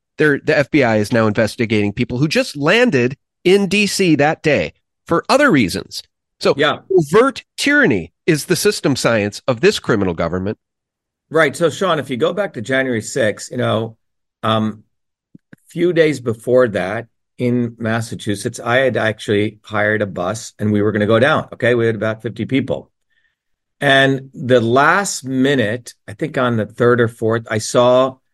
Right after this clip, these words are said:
Speaker 2: this really weirdo guy. If you ever seen this guy, Ali Alexander, he looks like Sammy Davis Junior. You know what I'm talking
Speaker 1: Mm-hmm.
Speaker 2: about?
Speaker 1: Yep.
Speaker 2: And many,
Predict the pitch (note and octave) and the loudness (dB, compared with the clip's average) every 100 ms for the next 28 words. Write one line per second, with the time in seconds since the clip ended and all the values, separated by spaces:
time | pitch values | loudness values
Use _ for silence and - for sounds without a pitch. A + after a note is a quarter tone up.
0 | _ - A2 B2+ D3 F3 B2 A2+ C3 C3 | _ -12 -6 -2 0 0 0 0 2 2
1 | A#2+ G#2 A#2 A2+ F#2+ A2+ A#2+ A#2+ C3+ C3 | 2 0 -2 -2 -4 -6 -6 -8 -6 -4
2 | A#2 A#2 A2+ G2 A2 A2+ A#2 G#2+ A2 G2 | -4 -2 -2 -2 -2 0 0 0 -2 -2
3 | A2+ A2+ G#2 G#2+ - G2+ - A#2 A#2 G#2+ | -4 -2 -4 -4 -6 -8 -4 -2 0 0
4 | A2+ G2+ - A2 B2+ B2 A#2+ A2+ A2+ A2+ | 0 -2 0 0 2 -2 -4 -6 -2 0
5 | A#2 B2 B2+ - _ - B2 - _ _ | 2 2 0 -2 _ -2 -2 -2 _ _
6 | _ _ B2+ C3 C3 B2 - _ _ - | _ _ 2 4 4 0 -4 _ _ -18
7 | - _ B2 C3+ D#3 D#3+ D3 C#3+ | -18 _ 0 2 2 0 -4 -6